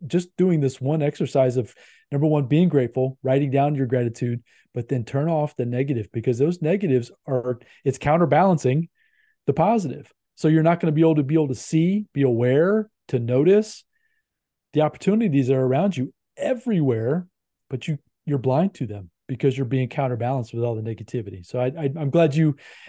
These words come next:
I'm glad you did agree with that. I was hoping you would. I had a feeling that you might, 'cause that's exactly been my experience as well. So this, once again, Joel, has been a,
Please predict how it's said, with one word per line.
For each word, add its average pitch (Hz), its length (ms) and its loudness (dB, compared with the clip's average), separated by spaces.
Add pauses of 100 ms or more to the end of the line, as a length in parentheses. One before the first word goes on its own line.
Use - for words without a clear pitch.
I'm 143 120 2
glad 170 240 4
you 156 80 4
did 165 160 6
agree 208 260 6
with 220 160 6
that. 226 260 8 (180)
I 165 80 2
was 143 120 2
hoping 175 280 4
you 175 100 4
would. 185 300 4
I 139 100 6
had 151 220 6
a 151 40 -2
feeling 165 300 4
that 160 200 2
you 143 60 2
might, 170 300 2 (420)
'cause 135 120 2
that's 156 160 2
exactly 139 420 2
been 135 240 2
my 131 360 0 (100)
experience 123 760 -4 (200)
as 117 180 -4
well. 110 300 -6 (320)
So 175 400 4 (500)
this, 175 320 0
once 170 220 2
again, 175 280 2
Joel, 143 320 0
has 139 140 -2
been 156 180 2
a, 156 80 0